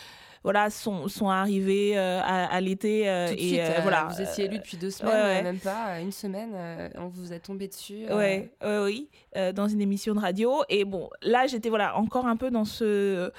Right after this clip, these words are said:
Speaker 1: dans ce moment où, euh, où j'ai, j'ai l'impression d'avoir, euh, d'avoir été un peu protégée. Bon, d'abord par, bah, toute l'équipe et tous les collègues, et où il y a eu, euh, et ça, c'était important, et je pense que c'est aussi pour ça que, euh, je peux en parler avec du recul là, c'est parce qu'il y a eu,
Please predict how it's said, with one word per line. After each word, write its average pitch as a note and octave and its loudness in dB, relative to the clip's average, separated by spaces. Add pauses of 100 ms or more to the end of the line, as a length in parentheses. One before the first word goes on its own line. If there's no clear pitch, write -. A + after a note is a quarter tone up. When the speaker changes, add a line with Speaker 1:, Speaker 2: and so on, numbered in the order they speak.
(160)
Speaker 1:
dans G#3 4
ce - 0
moment A#3 4
où, G#3+ 4
euh, F3 4 (500)
où A3+ 2
j'ai, G#3+ 2
j'ai G#3 0
l'impression G#3+ 0
d'avoir, F#3 2
euh, F3 0 (300)
d'avoir G3 2
été G#3 2
un A3 4
peu B3 0
protégée. A#3+ 2
Bon, F3+ 2
d'abord F#3+ 0
par, F3+ -2
bah, F3 -2
toute - -14
l'équipe G#3 -2
et F3+ -2
tous - -6
les G3+ 4
collègues, G3+ 2
et F3 0
où F3+ 0
il F#3 -2
y F#3 2
a F#3 0
eu, G3+ 2
euh, F3 2 (320)
et F#3 0
ça, G#3+ 2
c'était A3 -4
important, G#3+ 2
et G3 2
je - -6
pense F#3+ -4
que F#3+ -4
c'est F#3 -4
aussi F3+ -2
pour F#3+ -6
ça G#3+ -2
que, F3 -2 (480)
euh, F3 0
je - -4
peux - -2
en F#3+ 2
parler F#3+ -2
avec F#3 -2
du F#3 -6
recul F#3 -4
là, G#3+ 0
c'est A3 -8
parce F3 -4
qu'il G#3+ -2
y G3 2
a F#3+ 2
eu, A#3 0